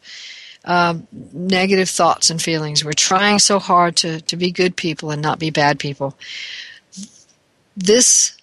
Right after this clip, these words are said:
this way of doing it, just being able to listen to what goes on inside of us and honor it with, with a little bit of thinking about, you know, what does this mean? What are you trying to tell me? It's a communication between you and yourself.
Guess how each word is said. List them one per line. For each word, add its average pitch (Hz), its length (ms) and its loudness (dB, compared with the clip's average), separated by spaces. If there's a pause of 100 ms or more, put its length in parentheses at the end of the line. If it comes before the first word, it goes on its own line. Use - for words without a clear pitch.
(680)
this 220 380 2
way 160 180 2
of 147 100 -6
doing 139 280 -6
it, - 140 -16 (100)
just - 420 0 (380)
being 180 320 -2
able 165 280 0
to - 140 -2
listen 180 500 0
to 190 100 -4
what 170 160 -2
goes 165 220 0
on 160 160 -2
inside 160 440 0
of 165 80 -6
us 165 180 -2
and 139 220 -10
honor 170 340 -2
it - 240 -6
with, 165 420 -2 (600)
with 175 400 0 (100)
a 165 200 0
little 180 220 4
bit 175 180 2
of 170 80 2
thinking 175 400 0
about, 160 340 2 (180)
you 160 100 -2
know, 160 100 0
what 165 140 2
does 180 140 2
this 175 200 0
mean? 170 440 -2
What 165 160 -2
are 165 40 -4
you 170 100 -4
trying 170 240 -2
to 165 80 -2
tell 165 260 -2
me? 190 340 -4 (580)
It's 233 180 2
a - 40 -6
communication 240 800 0
between 190 320 -4
you 190 220 0
and 214 120 2
yourself. 202 680 -2